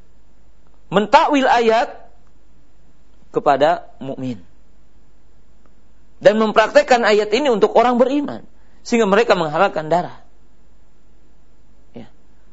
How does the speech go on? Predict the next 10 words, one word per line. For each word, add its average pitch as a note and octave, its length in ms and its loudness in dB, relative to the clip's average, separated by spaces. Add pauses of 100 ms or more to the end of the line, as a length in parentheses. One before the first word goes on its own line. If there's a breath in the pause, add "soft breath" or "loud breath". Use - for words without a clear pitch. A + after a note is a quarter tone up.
(500)
Bahkan G3+ 240 6
jamaah F3+ 400 4
yang D#3+ 80 0
dirahmati D#3+ 400 2
Allah C#3+ 240 2
Ta'ala, E3 240 4
pendahulu C#3 420 2
mereka B2+ 640 0 (1040)
itu D3 240 -4
siapa? D3 480 2